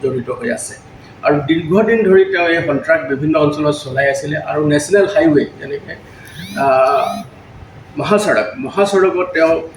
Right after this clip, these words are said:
বাইকত যায়, বাইকত গৈ কিছুমান মহিলা বা পুৰুষ যেতিয়া থাকে, তেওঁলোকৰ ডিঙিত চুৰি লগাই তেওঁ পইচা কাঢ়ি লৈ যায়। এনেকুৱা ধৰণৰ ঘটনা তেওঁ সংঘটিত কৰি আছিলে, সন্ত্ৰাসৰ সৃষ্টি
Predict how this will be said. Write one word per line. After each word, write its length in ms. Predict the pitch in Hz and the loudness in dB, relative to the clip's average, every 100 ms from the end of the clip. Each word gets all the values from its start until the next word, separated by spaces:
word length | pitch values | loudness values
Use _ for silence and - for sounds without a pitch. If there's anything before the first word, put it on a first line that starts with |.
| - - | -20 -8
বাইকত 400 | 123 131 - 170 151 | 0 2 2 -2 0
যায়, 280 | 160 151 | 0 2
বাইকত 420 | 135 135 143 151 151 | 2 2 2 -4 -2
গৈ 160 | 156 | -2
কিছুমান 400 | 156 - 156 147 | -2 -4 0 2
মহিলা 640 | 147 139 131 151 151 135 139 | 4 2 0 2 2 0 -4
বা 80 | 143 | -6
পুৰুষ 360 | 147 147 127 | -2 -2 -2
যেতিয়া 240 | 147 156 151 | -6 -4 -4
থাকে, 260 | 143 147 | -4 -6
তেওঁলোকৰ 440 | 147 143 139 143 139 | -4 -2 0 -2 -2
ডিঙিত 260 | 139 147 | -2 -2
চুৰি 420 | - 143 143 147 139 | -2 -4 2 2 2
লগাই 360 | 143 147 160 202 - - - | -2 -2 -2 -4 -10 -14 -2
তেওঁ 120 | 151 147 | -2 2
পইচা 240 | 143 147 | 0 2
কাঢ়ি 200 | 131 123 | 0 0
লৈ 160 | 117 - | -2 -8
যায়। 100 | - - | -12 -2
এনেকুৱা 260 | 156 - | -2 0
ধৰণৰ 260 | 135 151 151 | 0 2 2
ঘটনা 320 | 131 - 165 | 0 -4 -4
তেওঁ 260 | 170 196 240 | 0 0 0
সংঘটিত 380 | 139 131 - 131 | -2 -4 -4 -8
কৰি 300 | 135 131 151 | -8 -4 -4
আছিলে, 300 | 143 151 160 | -4 -6 -6
সন্ত্ৰাসৰ 440 | 135 135 - - | -6 -4 -6 -6
সৃষ্টি 300 | - 143 - | -10 -12 -14